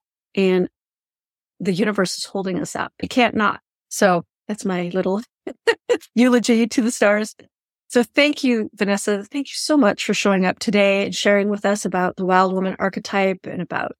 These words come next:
writing our own story and facing ourselves. And I'm so grateful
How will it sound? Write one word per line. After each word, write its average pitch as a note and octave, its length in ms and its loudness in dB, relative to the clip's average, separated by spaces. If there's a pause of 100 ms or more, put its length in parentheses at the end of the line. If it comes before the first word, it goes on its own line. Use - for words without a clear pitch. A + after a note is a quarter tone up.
(360)
writing G3+ 280 2
our F3+ 160 2
own F#3+ 160 2
story F3+ 800 2
and E3 500 2 (300)
facing F3+ 340 -2
ourselves. E3+ 640 0 (140)
And E3+ 320 0
I'm F#3+ 120 -2
so A#3+ 180 2
grateful F#3+ 560 0